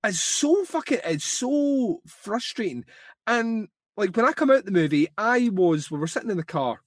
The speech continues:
right? Me, uh, the Baz, and my buddy Dave, sitting in the car, driving, driving back. And I was talking about how I was never a big fan of the original Pets. I was when I was a kid, but not really a big fan of Pet Sematary, like the,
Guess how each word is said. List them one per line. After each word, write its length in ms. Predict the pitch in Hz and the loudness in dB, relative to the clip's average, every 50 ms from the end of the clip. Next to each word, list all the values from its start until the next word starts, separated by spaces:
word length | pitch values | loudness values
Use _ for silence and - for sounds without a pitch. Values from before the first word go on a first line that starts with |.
| _ | _
right? 160 | - 127 123 131 - _ _ _ _ _ - | -6 -6 -6 -6 -6 _ _ _ _ _ -14
Me, 460 | - 143 143 143 143 143 139 131 123 113 | -8 -4 -4 -2 -2 -2 -4 -6 -6 -6
uh, 220 | 120 123 120 113 104 | -6 -6 -6 -6 -8
the 80 | 120 | -8
Baz, 380 | 113 135 135 131 127 123 123 - | -4 -4 -2 -2 -2 -4 -6 -6
and 100 | 127 123 | -10 -10
my 60 | 120 | -10
buddy 260 | 113 123 131 127 123 | -6 -6 -6 -4 -4
Dave, 320 | 110 113 107 113 117 - - _ _ _ _ _ _ _ _ _ _ _ _ _ _ _ - | -6 -4 -4 -4 -6 -6 -10 _ _ _ _ _ _ _ _ _ _ _ _ _ _ _ -20
sitting 240 | - - 208 180 185 | -6 -6 -4 -2 -2
in 80 | 165 | -4
the 60 | 147 | -4
car, 300 | - - 143 131 127 120 - - - - - - - - _ - | -4 -2 -2 -2 -2 -2 -4 -8 -18 -20 -20 -20 -20 -20 _ -8
driving, 580 | - - 143 143 143 135 135 127 123 117 113 - _ _ - | -2 0 0 0 0 -2 -4 -4 -4 -4 -6 -8 _ _ -8
driving 320 | 147 151 139 135 127 131 117 | -4 -2 -2 -2 -2 -6 -8
back. 420 | 117 113 110 113 107 - - - _ _ - - - - _ _ _ _ | -8 -8 -8 -8 -10 -12 -18 -20 _ _ -20 -20 -20 -20 _ _ _ _
And 420 | - 151 139 135 131 131 131 131 131 | -2 0 0 0 0 0 -2 -4 -4
I 80 | - | -4
was 140 | 151 139 143 | -6 -6 -4
talking 240 | - 208 202 - 185 | -2 -4 -2 -2 -2
about 160 | 156 151 135 | -2 -2 -2
how 140 | 131 147 143 | 0 -2 -2
I 20 | |
was 180 | 143 139 147 143 | 0 0 -2 -2
never 180 | 202 214 180 156 127 | -4 -2 0 0 -2
a 100 | 117 110 | -2 -4
big 240 | 98 - 123 113 - | -6 -6 -6 -6 -6
fan 260 | - 127 117 113 113 | -8 -6 -6 -6 -8
of 80 | 104 | -8
the 120 | 92 107 101 | -8 -10 -10
original 380 | 98 101 107 - - 113 104 | -10 -10 -12 -12 -12 -12 -12
Pets. 260 | - - 117 104 - - - | -10 -10 -10 -10 -10 -6 -2
I 60 | 160 | 0
was 280 | 160 156 156 165 165 - | 0 4 4 2 2 2
when 120 | - 123 | -2 -4
I 40 | 110 | -6
was 80 | 101 92 | -6 -10
a 60 | - | -16
kid, 300 | - - 131 123 120 113 | -10 -6 -6 -6 -6 -6
but 180 | - 107 90 110 | -10 -12 -10 -8
not 180 | 156 170 147 143 | -8 -6 -6 -4
really 200 | 139 123 117 113 | -4 -2 -2 -4
a 80 | 113 | -4
big 180 | 101 117 104 - | -6 -8 -10 -8
fan 220 | - 123 101 104 | -8 -8 -6 -6
of 60 | 104 | -8
Pet 180 | - - 104 - | -10 -10 -12 -12
Sematary, 640 | - - 113 101 98 95 - - 101 95 92 92 87 - _ _ _ _ _ _ | -12 -12 -12 -12 -12 -14 -14 -10 -8 -8 -8 -8 -10 -12 _ _ _ _ _ _
like 240 | 117 113 98 92 98 | -12 -12 -12 -12 -12
the, 220 | 113 110 104 98 | -10 -10 -10 -10